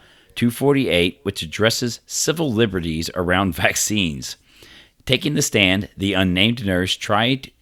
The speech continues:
a practical demonstration of the conspiracy theory. Video of the testimony was posted on the Ohio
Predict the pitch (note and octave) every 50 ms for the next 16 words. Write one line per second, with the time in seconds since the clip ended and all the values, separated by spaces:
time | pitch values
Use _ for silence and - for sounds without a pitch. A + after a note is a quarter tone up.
0 | _ _ _ F#2 F#2+ F2 - - - B2+ B2 D3 - - - - C3+ B2+ - -
1 | A#2 B2 C3 - - - F2 E2 F2 - F#2+ F2 E2 F2+ F2+ G2 - F#2+ F#2 -
2 | - - A#2 A#2+ A2+ G2 - F2 D#2 - - D#2+ D#2 D2+ D2 C#2+ C#2 - _ _
3 | _ - - - _ _ - _ _ _ - A3+ G#3+ - C#3+ D3+ D3+ D3 - -
4 | - - _ _ _ _ - A2 A2 B2 A#2+ - - A#2 A2 - - F#2+ F#2 F2
5 | F2 F2 F2 E2 E2 - - - G#2+ A2 A2 - A#2 A2 - - - G2 F#2+ F2
6 | F2+ E2+ E2 G2 G2+ A2+ B2 C3 C#3+ C#3+ C#3